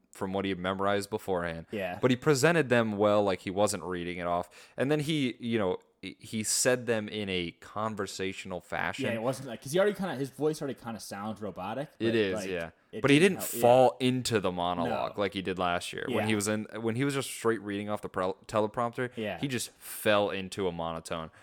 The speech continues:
Speaker 1: This year, he, like, made it conversational, and I thought it was, you know, it was very endearing moving from a, an absolute statue whose mouth moved
Speaker 2: Yeah.
Speaker 1: to
Speaker 2: <laughs>
Speaker 1: a, an actual person.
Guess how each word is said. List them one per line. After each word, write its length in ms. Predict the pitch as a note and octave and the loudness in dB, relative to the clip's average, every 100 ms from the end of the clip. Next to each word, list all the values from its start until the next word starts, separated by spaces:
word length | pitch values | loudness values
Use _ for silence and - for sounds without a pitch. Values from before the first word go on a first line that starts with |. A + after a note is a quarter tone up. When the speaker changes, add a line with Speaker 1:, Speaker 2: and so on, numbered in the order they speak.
| _ - | _ -2
Speaker 1:
This 200 | C#3 D3 | 0 4
year, 100 | B2+ | 4
he, 160 | A#2+ A2+ | 4 4
like, 260 | F#2 F2 _ _ | 2 0 _ _
made 320 | F#2+ G2 G2+ | -6 0 0
it 140 | G2 - | 0 -4
conversational, 920 | - F#2+ F2+ F2+ F2+ F2+ - G2+ G2 | -2 0 0 -2 -2 -2 -4 -4 -2
and 240 | F2+ F#2+ G2 | -2 -4 -4
I 80 | |
thought 200 | - G#2+ | 0 0
it 60 | G2 F#2+ | 2 0
was, 240 | F2+ - - _ _ _ _ _ | -2 -6 -10 _ _ _ _ _
you 100 | A#2 | -4
know, 80 | A2+ | -2
it 80 | G#2+ | -2
was 140 | A2 | -6
very 320 | A#2+ D#3 C#3+ A2 | 2 4 4 2
endearing 520 | F#2 G#2 G2 F2 F2 | -2 0 0 0 -4
moving 320 | F#2+ F#2 F#2 | -4 -2 -4
from 340 | - G2 F2+ - | -4 -4 -4 -4
a, 340 | F#2+ F2+ E2+ - _ _ | -4 -2 -4 -10 _ _
an 120 | F#2 | -8
absolute 460 | F#2 A#2 - A2+ F#2 | -4 -4 -2 -4 -2
statue 640 | - - F#2+ G2 F2 F2+ | -2 0 -2 -2 -4 -6
whose 160 | E2+ F2 | -6 -4
mouth 320 | F2+ F#2+ F#2 | -2 -2 -4
moved 360 | F2 E2+ E2 - - - - | -6 -6 -6 -14 -20 -20 -8
Speaker 2:
Yeah. 200 | B2 A2+ | -2 2
Speaker 1:
to 460 | A2+ G#2+ G2 F#2+ | 4 4 4 2
Speaker 2:
<laughs> 40 | - | 2
Speaker 1:
a, 180 | A#2+ - F#3 C3 | -2 -2 0 4
an 160 | C3+ - | 4 2
actual 560 | G2+ A2 - A2+ G#2 | 4 4 4 2 0
person. 480 | F#2 G#2 F#2 - E2+ | 2 2 2 -2 -8